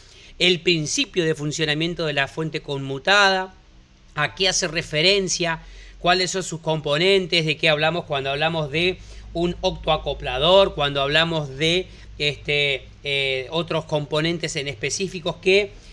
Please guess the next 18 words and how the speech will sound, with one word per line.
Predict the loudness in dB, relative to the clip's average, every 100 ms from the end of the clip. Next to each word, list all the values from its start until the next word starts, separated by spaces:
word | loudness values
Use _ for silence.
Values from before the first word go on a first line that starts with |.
| -6
eh, | 0 0 0 -2 -4 2
llevan | 4 4 2
justamente, | -2 -2 0 2 0 2 0 0 -10 -8
eh, | -2 0 -2 -2
a, | 2 4 2
eh, | -2 -4 -2
bueno, | -2 -2 -4 -8 -18
determinar | -16 -14 -4 0 2 2 2 4 4 4
si | -2
es | -2
que | 0
de | 2
repente | 0 -2 -4
está | -2 -4
funcionando | -4 -6 -4 -2 0
bien | 2 2 0
o | -4 -2
no. | 0 -2 -2 -8